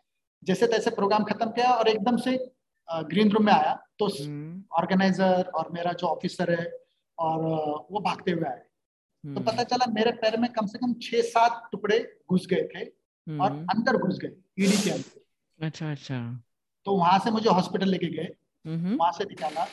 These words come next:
Speaker 1: और पूरा बैंडेड वैंडेड करा के, क्योंकि नेक्स्ट डे भी शो।
Speaker 2: अच्छा।
Speaker 1: आईसीसी सर का ऐसा होता है कि हर टाइम पर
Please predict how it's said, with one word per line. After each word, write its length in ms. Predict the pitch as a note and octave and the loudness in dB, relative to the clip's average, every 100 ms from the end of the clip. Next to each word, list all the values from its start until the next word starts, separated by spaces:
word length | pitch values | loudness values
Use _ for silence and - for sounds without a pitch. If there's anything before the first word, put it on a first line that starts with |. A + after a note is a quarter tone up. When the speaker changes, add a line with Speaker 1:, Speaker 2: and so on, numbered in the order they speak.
| - - _ | -12 -20 _
Speaker 1:
और 540 | E3 F3 F3 F3 F3 F3 | -18 -14 -12 -12 -12 -6
पूरा 180 | F3+ | -4
बैंडेड 400 | E3+ D#3+ D#3+ E3+ | -4 -4 -4 -6
वैंडेड 300 | E3 E3 E3+ | -8 -10 -8
करा 180 | E3+ D#3+ | -4 -4
के, 220 | D#3+ F#3+ - - _ _ | -4 -4 -4 -10 _ _
क्योंकि 180 | G#3+ A3 | -6 0
नेक्स्ट 280 | G#3+ A#3 G#3 | 6 6 6
डे 60 | B3 | 4
भी 120 | B3 | 6
शो। 160 | - | 4
Speaker 2:
अच्छा। 640 | G#3+ - - _ _ _ E3+ | 2 0 -18 _ _ _ -4
Speaker 1:
आईसीसी 280 | F3 G3+ F3 | -2 0 0
सर 60 | |
का 140 | G#3 G#3 | 2 0
ऐसा 160 | G3+ | 0
होता 120 | G#3+ A3 | -2 -2
है 60 | A#3+ | -2
कि 200 | G3+ G3+ | 2 2
हर 120 | G3+ | 4
टाइम 200 | G#3 G3+ | 2 2
पर 220 | G#3+ | 4